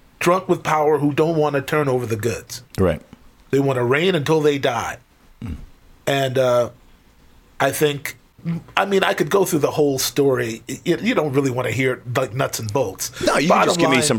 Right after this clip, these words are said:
Speaker 2: broad strokes of
Speaker 1: Oh, the broad strokes is
Speaker 2: or, or, or
Speaker 1: basically
Speaker 2: just something that we might not know that, like, just kind of, like, crystallized it for you. It was just like, "Oh my God, this is the worst business," you know?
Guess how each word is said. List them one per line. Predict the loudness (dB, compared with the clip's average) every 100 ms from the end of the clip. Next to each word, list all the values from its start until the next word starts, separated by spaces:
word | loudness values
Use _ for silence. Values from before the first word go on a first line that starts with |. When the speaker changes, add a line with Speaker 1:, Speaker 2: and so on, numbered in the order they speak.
| -2 2
Speaker 2:
broad | 4 4 2
strokes | 2 2 2
of | 2
Speaker 1:
Oh, | 2 -2
the | 2
broad | 4 4
strokes | 2 2 0 0
is | -4
Speaker 2:
or, | 2
or, |
or | 2
Speaker 1:
basically | 2 2 2 2
Speaker 2:
just | 2 2
something | 0 0 0
that | 0
we | 2 2
might | 2 0 0
not | -4 -4
know | -4 -4 -2
that, | -4 -4 -4
like, | -4 -2
just | -2 -2
kind | -2 -2
of, | 0
like, | -2 -4 -14 -20 -20 -20 _
crystallized | -4 -2 -2 -4 -4 -4 -10
it | -12
for | -10
you. | -8 -6
It |
was | -6
just | -4 -4
like, | -6
"Oh | -6
my | -8 -10
God, | -10 -6 -6 -2
this | -2 -2
is | -6
the | -4 -6
worst | -2 0 0 0 -4 -6 -16 -18 -16 -16 -20 -18 -18 -20 -4
business," | -2 0 -4 -4 -4 -4
you | -6
know? | -6 -6